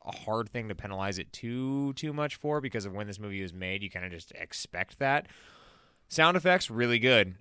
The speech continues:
Visual, for the most part, really, really good. So this is a high, s-, not scare factor, effects score. Uh, I don't think this is necessarily judicious lack thereof, although Mark did make a good point. I think that it, it really balances things well. So it's,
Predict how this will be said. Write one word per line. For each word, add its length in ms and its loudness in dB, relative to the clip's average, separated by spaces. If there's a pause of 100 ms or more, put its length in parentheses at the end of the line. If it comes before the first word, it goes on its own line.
Visual, 500 2
for 100 -8
the 80 -6
most 280 0
part, 240 6
really, 260 2
really 240 2
good. 380 4
So 280 0
this 220 -2
is 80 -4
a 120 4
high, 420 2
s-, 160 -4 (520)
not 220 -8
scare 240 -2
factor, 300 -2
effects 320 0
score. 500 -2 (180)
Uh, 680 2
I 220 4 (300)
don't 320 2 (100)
think 240 -2
this 180 -4
is 140 -8
necessarily 600 -4
judicious 520 -10
lack 180 -2
thereof, 300 -2
although 180 -4
Mark 220 -8 (400)
did 180 -6
make 200 -6
a 40 -14
good 240 -6
point. 340 -10
I 80 -8
think 200 -12
that 100 -8
it, 100 -6 (200)
it 200 -6
really 220 -10
balances 720 -8
things 320 -4
well. 420 2
So 400 -2
it's, 300 -8